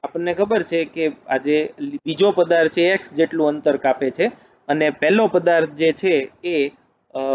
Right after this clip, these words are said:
thirty nine point two minus x એના જેટલું અંતર કાપે છે. હવે, અ, બેયની પ્રારંભિક ઝડપ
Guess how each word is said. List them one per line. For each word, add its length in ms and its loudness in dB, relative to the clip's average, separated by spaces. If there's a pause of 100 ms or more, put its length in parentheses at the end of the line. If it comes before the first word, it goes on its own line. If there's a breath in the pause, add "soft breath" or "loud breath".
(480)
thirty 300 2
nine 340 0
point 400 0
two 280 -6
minus 600 -8
x 300 -4 (120)
એના 180 2
જેટલું 380 -4
અંતર 280 -10
કાપે 300 -4
છે. 260 -20 (1300)
હવે, 260 4 (400)
અ, 200 2
બેયની 600 -2
પ્રારંભિક 720 2
ઝડપ 360 2